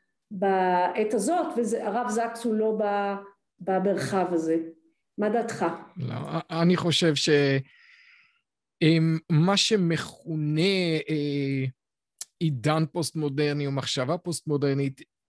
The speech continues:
Speaker 2: אני, אני לא מקבל את ההנחה שזה ממסגר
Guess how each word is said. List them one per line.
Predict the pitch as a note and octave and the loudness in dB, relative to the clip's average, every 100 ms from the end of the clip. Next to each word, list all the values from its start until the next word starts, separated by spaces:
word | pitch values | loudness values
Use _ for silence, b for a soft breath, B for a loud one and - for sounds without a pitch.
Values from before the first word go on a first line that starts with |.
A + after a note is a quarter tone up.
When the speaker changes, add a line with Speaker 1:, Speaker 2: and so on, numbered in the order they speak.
| _ _ _ _ _ _ | _ _ _ _ _ _
Speaker 2:
אני, | E3+ E3+ | -6 0
אני | F#3+ A3+ | 4 4
לא | C4+ A3 | 6 6
מקבל | A3+ - D3+ F3 G3 | 4 2 2 2 0
את | F#3+ | 0
ההנחה | C3 B2+ C3 C3 - F#3 | 0 0 -2 -4 -4 -4
שזה | - C#3 D#3 | -2 -2 -2
ממסגר | F3+ F3 C#3 - - C3+ A#2 D#3 E3+ | 0 0 0 -2 -4 -6 0 2 2